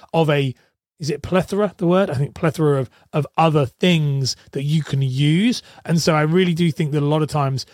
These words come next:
with social selling, um, mortgage advisors misunderstand that. So it's not just selling on, on, you know, just not, not just going, "I'm gonna sell on social media, I'm gonna be rich." <laughs> No, it's not, it's not that at all. So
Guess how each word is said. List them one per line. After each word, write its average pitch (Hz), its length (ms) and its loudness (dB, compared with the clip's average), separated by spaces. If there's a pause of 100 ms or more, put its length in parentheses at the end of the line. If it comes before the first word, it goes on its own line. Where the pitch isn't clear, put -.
(140)
with 120 100 -12
social 139 340 -2
selling, 196 500 -2 (580)
um, 151 240 0 (100)
mortgage 175 400 2
advisors 151 600 2 (320)
misunderstand 151 640 0
that. - 120 -14 (300)
So - 120 2
it's 151 120 0
not 175 160 2
just - 180 -2
selling 151 500 0
on, 135 400 0
on, 127 440 -2 (320)
you 143 120 -12
know, 123 220 -10
just - 200 -10
not, 151 200 2
not 139 120 2
just 123 140 -2
going, 120 180 2
"I'm 143 80 -2
gonna 151 260 4
sell 220 340 -2
on 208 120 -2
social 202 300 2
media, 160 340 0
I'm 147 160 -2
gonna 165 140 -2
be 170 40 0
rich." - 440 0
<laughs> - 0 -
No, 131 140 2
it's - 200 -6
not, - 240 -6
it's - 160 -14
not 139 160 0
that 123 160 0
at - 160 -6
all. 101 180 -4 (240)
So 170 300 2